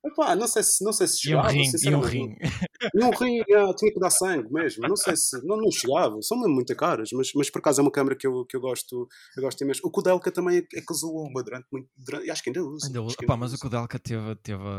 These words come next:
Speaker 2: os senhores da Leica que lhe fizeram um sensor
Speaker 1: Ah, claro.
Speaker 2: específico para aquilo. Aliás, tá, no, o, o próprio, o último documentário do Kudelka tem,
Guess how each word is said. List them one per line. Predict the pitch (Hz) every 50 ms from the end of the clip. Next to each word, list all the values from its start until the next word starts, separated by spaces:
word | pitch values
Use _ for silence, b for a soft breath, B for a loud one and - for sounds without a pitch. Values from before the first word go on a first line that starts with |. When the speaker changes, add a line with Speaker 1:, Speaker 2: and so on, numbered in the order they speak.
| - 101
Speaker 2:
os | - -
senhores | 113 110 107 87
da | 120 104
Leica | 98 104 101 101 - - 107 98 98
que | - - 104
lhe | 98 101 104 117
fizeram | - - 120 101 110 107 104 104
um |
sensor | 104 - - 107 - - - 110 107 - -
Speaker 1:
Ah, | 156 - - - 113
claro. | 117 117 117 - 110
Speaker 2:
específico | 101 - - - 101 95 92 -
para | - 95 92
aquilo. | - - - 101 98 95 95 98 95 - - _ -
Aliás, | 143 127 117 113 -
tá, | - 139 131 -
no, | 143 135 127
o, | 120 - 117 127 127 -
o | 107
próprio, | 127 120 117 - 123 117 117
o | 113 107 123
último | 135 - - 131 117
documentário | - - 117 107 104 - 110 101 98 101 95
do | 98 -
Kudelka | - 104 95 95 98 98 - 107 101 101 104 107 107 - 85 - -
tem, | - 101 95 95 98 95 - -